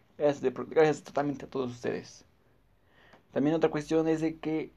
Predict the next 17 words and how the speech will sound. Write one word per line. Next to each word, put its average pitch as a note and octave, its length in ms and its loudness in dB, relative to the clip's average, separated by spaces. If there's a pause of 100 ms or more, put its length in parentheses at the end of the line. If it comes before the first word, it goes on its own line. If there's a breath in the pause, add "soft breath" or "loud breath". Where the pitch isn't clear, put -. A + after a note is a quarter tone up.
(120)
este D#3 260 -6
podcast D#3 440 -4
va D3 60 -4
a - 20 -10
ser D3+ 120 -8
un D3 100 -12
poco C#3+ 180 -14
más D3 160 -6
corto, C3 460 -8 (760 soft breath)
a A#2 120 -10
diferencia A#2+ 600 -4
del B2+ 200 -4
que A2 100 -12
grabé A2 400 -4
hace - 140 -14
ocho B2+ 180 -8
días. E3+ 340 -6